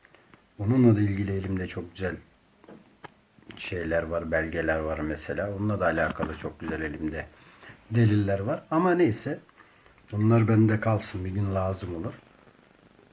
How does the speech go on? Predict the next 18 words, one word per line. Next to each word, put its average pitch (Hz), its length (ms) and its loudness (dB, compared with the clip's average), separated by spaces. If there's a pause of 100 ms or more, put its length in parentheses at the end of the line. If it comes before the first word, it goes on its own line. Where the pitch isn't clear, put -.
Bunun 151 220 -2
bir 151 140 -4
videosu 151 440 -2
var. 95 260 -4 (540)
Çocuğun 123 640 0
cin 117 280 4
bebeği. 73 380 -2 (1080)
Farkında 185 540 4
mısınız? 110 340 0
Mesela 151 500 -2 (1160)
bütün 214 240 4
kanallar 135 580 4 (260)
hemen 190 280 4
hemen 139 300 6 (1000)
bir 165 180 4
senaryo 170 600 6
üzerinden 135 500 4
oynuyor. 95 440 4